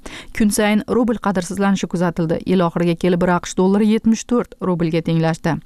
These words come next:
Rossiya bozoridagi narxlar so'nggi oylarda ellik-oltmish foizgacha ko'tarilib ketdi va bu tirikchilik ilinjida yurgan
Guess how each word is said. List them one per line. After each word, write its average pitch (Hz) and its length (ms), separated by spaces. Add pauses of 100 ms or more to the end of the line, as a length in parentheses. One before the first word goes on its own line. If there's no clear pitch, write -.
(420)
Rossiya 208 340
bozoridagi 175 480
narxlar 175 300 (100)
so'nggi 180 300
oylarda 175 240
ellik-oltmish 185 880
foizgacha 180 480
ko'tarilib 196 480
ketdi 185 320
va 202 120
bu 220 80 (360)
tirikchilik 233 400
ilinjida 208 400
yurgan 202 340